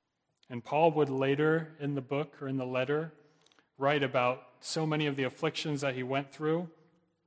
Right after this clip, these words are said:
In chapter eleven, he would list probably fifteen things that you and I have never experienced, including being whipped, including being shipwrecked, and being without hunger, and losing sleep, and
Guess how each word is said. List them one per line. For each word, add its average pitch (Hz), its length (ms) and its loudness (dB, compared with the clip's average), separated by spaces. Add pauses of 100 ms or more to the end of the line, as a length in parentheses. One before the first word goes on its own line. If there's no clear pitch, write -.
(640)
In 135 100 -8
chapter 139 360 -6
eleven, 135 360 0
he 139 100 -2
would 131 160 -2
list 135 400 -4
probably 131 400 -2
fifteen 160 600 -4
things 123 440 -4
that 117 220 -8 (300)
you 151 200 0
and 156 100 2
I 151 140 6
have 139 140 2
never 143 260 2
experienced, 139 680 -2
including 127 580 -2 (280)
being 135 280 0
whipped, 143 380 2
including 131 400 -2
being 127 240 -2
shipwrecked, 123 760 -4
and 120 200 -8 (220)
being 151 200 2
without 131 260 0
hunger, 143 480 -2
and 117 200 -6 (300)
losing 143 340 -2
sleep, 147 540 -6
and 120 220 -6